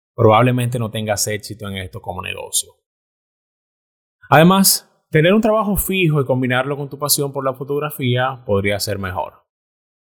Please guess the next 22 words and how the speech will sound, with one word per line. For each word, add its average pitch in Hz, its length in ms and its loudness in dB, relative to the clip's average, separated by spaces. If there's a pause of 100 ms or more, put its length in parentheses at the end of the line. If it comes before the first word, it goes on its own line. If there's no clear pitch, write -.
Siempre 123 360 4
tendrás 135 440 -2
un 139 100 -4
ingreso 131 380 -2
más 110 160 -2
confiable 139 720 0 (360)
que 110 100 2
puedes 110 360 0
invertir 120 440 -4
en 110 120 -6
tu 107 80 -4
educación 95 420 -4
fotográfica, 143 920 -4 (180)
en 90 180 0
viajes 170 800 0
o 214 400 0
en 151 220 -2
cualquier 160 320 -2
otra 160 180 -8
cosa 143 280 -6
que 120 100 -4
quieras. - 500 -18